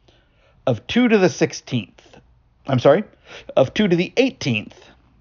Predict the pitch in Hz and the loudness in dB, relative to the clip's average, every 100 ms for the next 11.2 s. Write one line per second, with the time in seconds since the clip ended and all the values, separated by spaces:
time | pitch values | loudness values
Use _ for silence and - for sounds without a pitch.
0 | - _ _ _ _ _ _ - - 135 | -20 _ _ _ _ _ _ -2 2 2
1 | - 170 175 156 - - 220 208 233 151 | 2 -2 0 -4 -2 2 2 2 -2 -2
2 | 139 120 123 127 127 _ _ _ _ _ | -2 0 0 0 -4 _ _ _ _ _
3 | 139 135 123 147 135 151 120 113 - 120 | 4 4 2 -2 0 -4 -4 -8 -8 -8
4 | 107 - 113 98 80 - 67 - _ _ | -8 -8 -8 -6 -12 -18 -20 -20 _ _
5 | _ _ _ _ - - 143 151 - - | _ _ _ _ -20 -4 2 2 2 -8
6 | - - _ _ _ _ _ _ _ _ | -20 -20 _ _ _ _ _ _ _ _
7 | _ _ _ _ - 151 117 95 - - | _ _ _ _ 0 0 0 -6 -10 -14
8 | - _ - - - - _ _ _ _ | -18 _ -20 -20 -20 -20 _ _ _ _
9 | _ _ _ _ _ _ _ _ _ - | _ _ _ _ _ _ _ _ _ -6
10 | 143 170 190 277 226 220 190 202 185 131 | 0 0 2 2 4 4 4 2 2 0
11 | 120 | -2